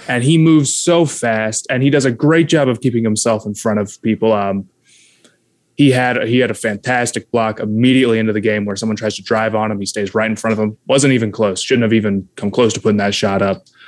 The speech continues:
Um, he had, he had a lot of good putback stuff. There were times where he would even drive in, and he's doing a really good job of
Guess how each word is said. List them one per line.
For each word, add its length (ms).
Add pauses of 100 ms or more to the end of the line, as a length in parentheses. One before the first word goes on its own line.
(280)
Um, 520 (540)
he 100
had, 180
he 180
had 140
a 60
lot 240
of 100
good 220
putback 360
stuff. 160
There 100
were 80
times 300
where 100
he 100
would 160
even 320 (380)
drive 400
in, 80
and 100
he's 120
doing 160
a 60
really 500
good 240
job 380
of 180